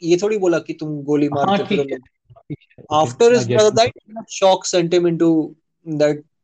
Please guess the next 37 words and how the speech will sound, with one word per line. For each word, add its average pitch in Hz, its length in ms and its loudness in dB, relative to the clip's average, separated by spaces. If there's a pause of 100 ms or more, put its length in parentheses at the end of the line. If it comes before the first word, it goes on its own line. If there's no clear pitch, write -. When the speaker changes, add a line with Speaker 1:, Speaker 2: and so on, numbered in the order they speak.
(160)
Speaker 1:
situation 156 440 0
कि 147 100 -4
नहीं, 143 160 0
अब 143 300 -2 (180)
तो 160 320 2 (160)
it's 151 360 -2
become 143 260 -4
personal 127 540 -6
करके। 120 280 -10 (880)
Speaker 2:
हम्म, 135 100 0
Speaker 1:
तो 208 360 2
Speaker 2:
हम्म, 120 120 -4
हम्म, 113 120 -8
ठीक - 320 -6
है, 127 60 -10
Speaker 1:
वो - 60 -14
पॉइंट 226 240 2
Speaker 2:
I 123 40 -2
get 123 100 -2
Speaker 1:
तक - 100 -8
Speaker 2:
your 226 100 -2
point। 233 200 -6 (920)
Speaker 1:
मुझे, 185 500 0
अ, - 40 -20 (260)
जो 214 560 6
कि - 220 -8
समीर 196 520 2
या 190 180 4
दूसरे 175 340 0
वाले 185 180 4
के 180 100 -2
बैक 160 260 0
स्टोरी 175 240 -2
में 175 120 -2
ऐसा 165 200 -2
था 147 360 -4
नहीं। 123 220 -10